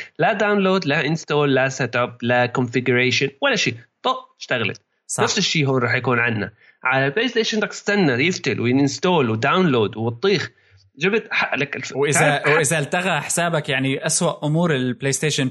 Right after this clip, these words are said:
Speaker 2: بلس إنه الألعاب اللي بيعطوك إياها فري، بس ال-، آه، حسابك خلص أو ما عاد دفعت الألعاب اللي عملت لها داونلود وكانت من حقك السنة الماضية، ما عادت من حقك السنة.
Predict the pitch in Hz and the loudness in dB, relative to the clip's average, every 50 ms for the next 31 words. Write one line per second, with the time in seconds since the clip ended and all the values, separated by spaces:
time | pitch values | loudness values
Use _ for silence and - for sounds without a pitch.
0 | - - 185 180 - - - - 131 131 120 123 123 123 131 151 160 165 147 127 | -2 -2 -2 0 0 -2 0 0 0 0 -2 -2 -2 0 0 0 0 0 -2 -2
1 | 127 120 - 156 151 - 160 151 139 139 131 123 - - 170 214 202 170 - - | -2 -4 -6 -8 -8 -4 -2 -2 0 -2 -2 -2 -2 0 0 2 0 0 -2 -8
2 | _ _ _ _ _ _ _ _ - 147 147 - - 160 147 143 135 131 131 127 | _ _ _ _ _ _ _ _ -4 -4 -2 0 0 0 0 0 0 0 0 0
3 | 127 123 123 120 127 127 123 123 113 - - - 156 156 151 139 131 - - 139 | -2 -2 -2 -2 -2 -2 -4 -4 -4 -4 -2 -2 0 0 -2 -2 -4 -4 -6 -4
4 | 120 127 120 - - 170 170 151 143 147 135 127 123 120 139 151 156 151 131 135 | -4 -4 -4 -4 -2 -2 0 -2 -2 -2 -2 -2 -2 0 0 -2 -2 -4 -4 -4
5 | 117 - 175 175 170 170 143 131 135 139 143 170 170 165 143 139 127 135 139 131 | -4 -2 -2 -2 -2 -4 -4 -4 -2 -2 -2 -2 -2 -2 -4 -2 -2 -4 -4 -4
6 | - 202 208 202 180 151 170 196 214 208 175 170 170 156 147 127 - 160 175 185 | -4 -2 -2 -2 0 0 0 0 0 0 0 0 0 0 -2 -4 -2 -2 -2 -2
7 | 180 - 151 147 151 - 190 175 156 156 - - - - 170 170 156 151 160 165 | -2 -4 -6 -6 -6 -6 -6 -4 -4 -6 -6 -6 -6 -4 -4 -2 -2 0 0 0
8 | 165 156 156 151 147 147 151 143 143 139 139 - 135 127 - - 127 - 135 127 | 0 -2 -2 -2 0 0 -2 -2 -2 -4 -6 -6 -8 -6 -6 -6 -6 -6 -6 -8
9 | - - - 143 127 110 104 - | -6 -6 -4 -4 -4 -4 -6 -10